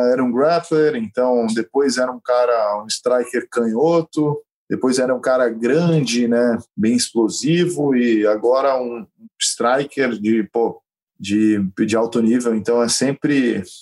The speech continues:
lutas diferentes, então acaba, é, são vários estilos diferentes, então sempre acaba mudando ali um pouco a estratégia, assim.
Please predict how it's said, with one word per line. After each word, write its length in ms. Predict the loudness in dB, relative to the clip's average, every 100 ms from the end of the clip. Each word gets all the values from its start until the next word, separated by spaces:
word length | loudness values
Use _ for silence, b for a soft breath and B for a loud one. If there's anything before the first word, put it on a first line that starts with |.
| _ _ -4
lutas 520 | -2 0 0 -2 -2
diferentes, 720 | -6 -6 -2 0 0 -2 -2 0
então 300 | 0 0 -2
acaba, 680 | -2 -2 0 0 0 -2 -6 _ -20 B -4
é, 180 | -2 -2
são 260 | -2 -2
vários 360 | 0 0 0 -2
estilos 420 | -2 0 2 2
diferentes, 480 | 0 0 2 0 -2
então 180 | -2 -2
sempre 320 | 0 0 0
acaba 340 | -2 -2 -2
mudando 520 | -2 -2 0 0 2 0
ali 260 | 0 0
um 140 | 0 -2
pouco 340 | -4 -2 0
a 80 | -2
estratégia, 760 | -2 -2 -2 0 0 0 -2
assim. 360 | -2 0 0